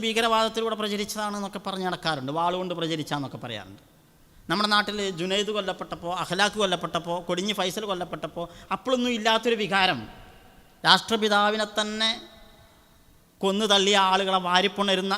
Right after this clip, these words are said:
ചില ആളുകൾക്ക് ഉണ്ടാകാറുണ്ട്. സയ്യിദന മുഹമ്മദ് റസൂലുള്ളാഹി സ്വല്ലല്ലാഹു അലൈഹി വസല്ലമ തങ്ങളെ ഒരാൾ വളരെ മോശമായി വൃത്തികെട്ട രീതിയിൽ പരാമർശിച്ചപ്പോൾ ചില വികാരജീവികൾ അയാളോട് പ്രതികരിച്ചു. അതിനെയൊക്കെ ഇസ്ലാം എത്ര തീവ്രവാദവും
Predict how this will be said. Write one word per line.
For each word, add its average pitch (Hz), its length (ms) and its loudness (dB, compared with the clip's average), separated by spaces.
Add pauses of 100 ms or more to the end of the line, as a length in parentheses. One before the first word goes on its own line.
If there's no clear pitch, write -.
(140)
ചില 190 100 -2 (120)
ആളുകൾക്ക് 156 360 0
ഉണ്ടാകാറുണ്ട്. 120 520 -6 (1400)
സയ്യിദന 190 320 2
മുഹമ്മദ് 190 320 0
റസൂലുള്ളാഹി 175 460 0
സ്വല്ലല്ലാഹു 175 280 -2
അലൈഹി 165 100 -8
വസല്ലമ 165 220 -6 (100)
തങ്ങളെ 160 300 -2 (1700)
ഒരാൾ 214 260 8 (240)
വളരെ 214 400 4
മോശമായി 220 560 2 (140)
വൃത്തികെട്ട 220 480 -2 (100)
രീതിയിൽ 196 340 -2
പരാമർശിച്ചപ്പോൾ 175 720 -2 (140)
ചില 226 100 -2 (100)
വികാരജീവികൾ 220 680 0 (140)
അയാളോട് 196 340 0 (140)
പ്രതികരിച്ചു. 196 480 0 (800)
അതിനെയൊക്കെ 190 460 2 (220)
ഇസ്ലാം 175 380 -4
എത്ര - 160 -10 (180)
തീവ്രവാദവും 175 680 -2